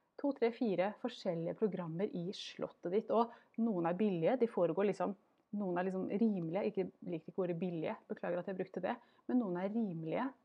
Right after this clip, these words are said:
foregår nede i hallen i, eh, i slottet ditt. Så har du noen kanskje litt mer kostbare programmer som foregår i ballsalen, og så har du high-end-programmene dine som foregår oppe i tårnene sammen med dronninga.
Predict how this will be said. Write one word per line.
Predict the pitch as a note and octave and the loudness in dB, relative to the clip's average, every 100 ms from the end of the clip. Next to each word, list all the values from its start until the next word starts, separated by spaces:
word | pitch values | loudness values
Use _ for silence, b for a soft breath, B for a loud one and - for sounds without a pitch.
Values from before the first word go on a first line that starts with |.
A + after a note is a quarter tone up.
| _ _ _ _ _ _ _ _ | _ _ _ _ _ _ _ _
foregår | B3 G3+ G3+ | 4 6 4
nede | G3+ F#3+ | 4 2
i | F#3+ | 6
hallen | F#3 F3 - G#3 F#3+ b b b _ _ G#3 | 6 6 4 2 0 b b b _ _ -2
i, | F3+ F3+ | 2 4
eh, | F3+ F3 F3 E3+ E3+ E3+ E3 _ _ _ G#3 | 6 6 4 2 0 -2 -4 _ _ _ -4
i | |
slottet | - - - - | -2 -4 0 -2
ditt. | - - b _ | -2 -14 b _
Så | - | -2
har | G#3+ | 0
du | B3 A3+ | 2 0
noen | A3 | -2
kanskje | A#3+ G3+ G3 | -2 -2 -2
litt | F#3+ | -2
mer | F#3+ | -2
kostbare | - - - D3+ | -2 -4 -6 -4
programmer | F3+ F3+ F#3 | 0 0 0
som | G3+ | -4
foregår | F#3 E3 E3+ | -2 0 0
i | E3+ E3 | 0 0
ballsalen, | D#3+ D#3+ - F3 A#3+ D#4+ b b b - | -2 -4 -2 0 0 -4 b b b -6
og | F#3+ | -2
så | G#3 | 2
har | F3+ | 2
du | E3+ | 2
high-end-programmene | F#3 - F3+ F3+ F#3 F3 E3+ - F#3 F3+ E3+ E3+ | -2 2 4 4 4 2 0 -2 -4 -2 -2 -2
dine | F3 F#3 | -4 -6
som | G3+ | -10
foregår | - G#3 E3+ F#3 - | -4 -4 -2 -6 -8
oppe | - _ - | -14 _ -6
i | F3 | -6
tårnene | - F3 E3+ E3 D#3+ | -2 -2 0 -2 -4
sammen | F3 E3 D#3+ E3+ | -4 -4 -2 -4
med | F3 | -2
dronninga. | F3 E3 - | -4 -6 -12